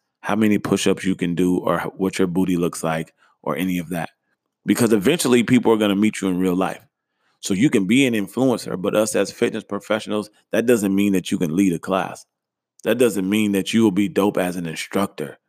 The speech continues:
That means you just have good content online that people resonate with. And there's nothing wrong with that either, because it's available to us all. So I'm not hating on anybody.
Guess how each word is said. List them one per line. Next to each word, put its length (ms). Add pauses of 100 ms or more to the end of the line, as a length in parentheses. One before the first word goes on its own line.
(680)
That 260
means 280
you 80
just 160
have 260
good 180
content 460
online 480
that 160
people 340
resonate 520
with. 160 (880)
And 120
there's 180
nothing 360
wrong 160
with 140
that 200
either, 400 (640)
because 280
it's 160
available 540
to 220
us 140
all. 260
So 140
I'm 160
not 160
hating 340
on 240
anybody. 560